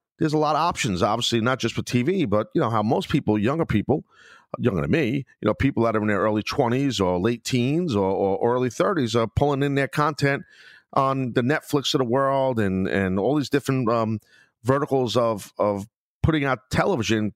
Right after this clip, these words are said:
type of product without watching cable T V or television or satellite T V. They're watching on their phones or their laptop and their, their iPad and all this shit. So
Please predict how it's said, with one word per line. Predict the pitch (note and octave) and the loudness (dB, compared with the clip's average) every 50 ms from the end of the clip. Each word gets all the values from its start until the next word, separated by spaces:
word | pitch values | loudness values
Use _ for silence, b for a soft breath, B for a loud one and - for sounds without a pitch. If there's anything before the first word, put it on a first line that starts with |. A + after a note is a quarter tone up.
| _ _ - | _ _ -6
type | - C3+ B2+ - - | -2 -2 -2 0 -2
of | A2 G2 _ - | -4 -4 _ -2
product | - D#3 C#3+ E3 D3 A#2 A2 - - | -2 0 0 2 0 0 -2 -2 -2
without | A2+ A#2 B2+ B2+ A#2+ - G#2 | 0 0 2 0 0 0 0
watching | A#2 C3+ D3+ - - C3 A#2+ A2 | 0 0 0 0 -2 -2 -2 -2
cable | - - - C#3+ A#2+ A#2 | -4 -2 -2 0 0 0
T | A2 - - A#2 | -4 -2 -2 0
V | A#2 D3+ D3+ | 0 0 0
or | C3 A2 | 0 -2
television | - - B2+ D3+ D3 C3 A#2+ - A#2 A#2 A#2 A2+ | 0 0 0 0 0 -2 -2 0 0 0 2 2
or | G#2+ G#2+ G#2 G2+ G#2 G2+ B B B B B B B - A2 A2 _ _ | 0 2 2 0 0 -2 B B B B B B B -20 -20 -20 _ _
satellite | - - - D3+ C#3+ D3+ D3+ C3+ A#2 G2+ - | -6 -2 0 0 0 2 0 0 0 -2 -2
T | - G#2 F#2+ | 0 0 0
V. | E2+ F2+ E2 E2+ | 2 0 0 2
They're | F2 F2+ F2+ F#2+ | 0 0 0 -2
watching | F#2 G#2+ A2+ A2+ - - G#2+ | 0 -2 -2 -2 0 -2 0
on | G#2 G#2 | 0 0
their | G#2 G#2+ | 0 0
phones | - - F3 F3+ D#3+ A#2+ G#2 F#2 F#2 | 0 0 0 0 2 0 -2 -2 0
or | G2+ | 0
their | G2 G2+ | 0 0
laptop | A#2+ D3 D#3+ D#3 - - - A2+ F#2 F#2 - - | 0 0 -2 -2 -4 -2 -2 0 0 0 -2 -4
and | G2 F#2 F#2 F#2 F#2+ F#2+ - | -4 -2 -2 -4 -4 -6 -4
their, | F#2+ F#2 F2+ E2 - | -4 -4 -4 -2 -2
their | G#2+ F#2 E2+ E2 - - | -2 -2 0 0 0 0
iPad | E3 E3+ - - C3+ A#2 G#2+ F#2 D#2+ | 0 0 0 0 0 0 0 -2 -2
and | E2+ F2+ | -2 0
all | G2 F#2+ F#2 | 0 0 0
this | F2 - | -2 -2
shit. | - - F2+ - - | -2 -2 -2 -2 0
So | - C#3+ A#2+ - | 0 0 0 -2